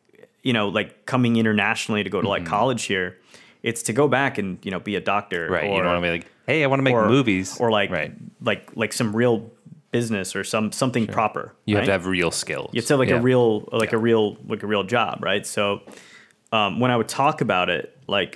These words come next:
Speaker 1: I would just see the disappointment on my parents' faces, and not, and not like, "Oh, daddy's gonna do that film thing." It's like, literally, I, I, it would hurt them.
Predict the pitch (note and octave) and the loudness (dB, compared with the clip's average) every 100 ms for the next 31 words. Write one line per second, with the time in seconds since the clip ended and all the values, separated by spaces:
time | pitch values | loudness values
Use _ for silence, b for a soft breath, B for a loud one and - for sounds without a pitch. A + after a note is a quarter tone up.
0 | - G#2+ G#2+ A#2+ - A#2+ A#2 A2 F#2+ G#2 | -2 0 0 -2 -2 0 0 0 -2 -4
1 | - - G2+ G#2 G2+ G2 G#2 G2 G2 - | -6 -6 -4 -2 -4 -6 -4 -4 -4 0
2 | B2 B2+ B2 C#3 E3 - C#3 D#3+ C#3 C3+ | 0 0 2 4 4 4 4 4 4 4
3 | B2 A2+ - b b b b - D#3+ F3+ | 4 0 -8 b b b b 0 2 4
4 | A#2+ - - - C3 D#3 C#3+ E3 D#3+ E3+ | 0 -4 -8 0 2 2 4 2 4 4
5 | F3 F3 G#3+ G3+ C#3 B2 A#2+ A#2+ B2+ A2 | 4 4 2 4 2 2 2 2 2 2
6 | B2+ C#3+ A#2+ G#2+ A2 A2 G#2+ A2+ F#2+ B2+ | 4 4 4 4 0 0 0 0 0 -2
7 | B2+ - - | -2 -6 -10